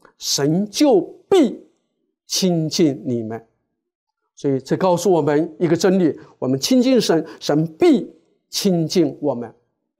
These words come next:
当神亲近我们的时候，我们将要大大的蒙福。啊，《诗篇》。七十三篇二十八节说：“但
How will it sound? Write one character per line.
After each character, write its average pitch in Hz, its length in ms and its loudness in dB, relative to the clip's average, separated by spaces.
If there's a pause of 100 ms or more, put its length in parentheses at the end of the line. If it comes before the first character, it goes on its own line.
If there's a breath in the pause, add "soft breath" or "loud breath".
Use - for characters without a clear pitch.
(200 loud breath)
当 180 160 2
神 170 240 2
亲 190 380 2
近 175 260 2
我 139 80 0
们 131 80 -4
的 143 60 -2
时 143 160 -4
候， 135 340 -2 (600)
我 139 80 -10
们 127 100 -6
将 135 180 -2
要 135 120 0
大 156 560 -4
大 143 180 -4
的 131 120 -6
蒙 123 260 -6
福。 120 220 -16 (680)
啊， - 100 -20 (280 soft breath)
《诗 - 220 -2
篇》。 262 280 4 (680)
七 - 180 -4
十 185 140 -4
三 180 300 -2
篇 175 340 -2 (180 loud breath)
二 202 240 2
十 147 360 -2 (240)
八 220 180 -2
节 160 180 -2
说 139 400 -4 (560 soft breath)
：“但 226 380 -2